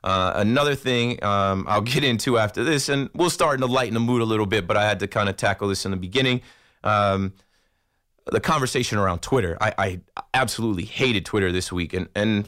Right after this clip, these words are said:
for a reason, you know, and I feel like going into this year, uh, I gotta change my approach to Twitter, and I will. I've already spoken on it. Let's play, uh, what Josh Allen had to say in regards to T Higgins,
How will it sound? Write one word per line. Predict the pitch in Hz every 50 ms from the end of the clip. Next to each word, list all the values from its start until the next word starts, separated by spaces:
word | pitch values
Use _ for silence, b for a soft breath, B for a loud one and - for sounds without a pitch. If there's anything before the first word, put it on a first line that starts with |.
| -
for | _ - 160 175
a | 175
reason, | 170 180 214 226 220 185 101 82 -
you | - 117
know, | 117 110 117 127 135
and | 127 127
I | 135 139
feel | - - 139
like | 143 151 135 101
going | 117 127 143 147
into | 147 147 - -
this | 151 156 160 143 -
year, | 143 151 156 156 151 160 156 151 b b b b b b
uh, | - 110 117 113 110
I | 120
gotta | 123 135 123 120
change | 110 - 143 131 127 117 104
my | 107 120 120 120
approach | 117 107 - - 117 107 101 -
to | - 98
Twitter, | 90 - - 117 107 98
and | 95 98
I | 113 123
will. | 123 127 139 127
I've | 107 107 104
already | 113 117 110 104
spoken | 104 - - 123 117 - 113
on | 104 98 95
it. | 90 -
Let's | - 127 139 139 -
play, | - - 147 147 147 147 135 127 123 113 B B B B B B
uh, | 98 95 82
what | 85 113 120 113
Josh | 92 87 131 123 123 120 - -
Allen | 117 117 120 120 113 110 101
had | 101 107 104 90
to | 87 95
say | - - - 113 104 101
in | 101 - 107
regards | 104 104 101 92 113 110 104 104 101 - -
to | - 113
T | 101 - - - 147 131 123
Higgins, | 117 135 170 170 135 117 92 85 80 -